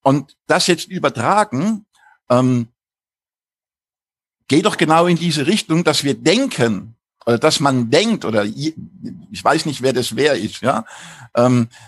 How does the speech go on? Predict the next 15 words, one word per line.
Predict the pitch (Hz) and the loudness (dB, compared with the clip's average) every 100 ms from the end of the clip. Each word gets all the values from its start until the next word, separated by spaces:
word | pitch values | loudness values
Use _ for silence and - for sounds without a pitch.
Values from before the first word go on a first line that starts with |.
| - | -2
dass | 127 - | 0 0
wir | 143 160 165 175 - _ _ _ _ _ _ _ _ _ - - | 2 4 4 0 -6 _ _ _ _ _ _ _ _ _ -4 2
durch | 139 - | 2 2
Technologie, | 156 151 139 123 110 139 190 233 226 | 0 2 4 2 2 0 0 0 -2
ich | - - | -10 -4
würde | 143 139 | 0 2
gerne | 139 139 | 2 2
diesen | 123 151 202 | 0 0 0
Begriff | 170 156 180 - | 0 0 0 0
benutzen, | 180 185 - 190 190 | -2 -2 -4 -6 -4
und | - 117 _ | -2 -4 _
das | 131 123 | 0 0
schließt | 147 151 | 0 -2
für | - | 0
mich, | 123 131 - | 0 0 -6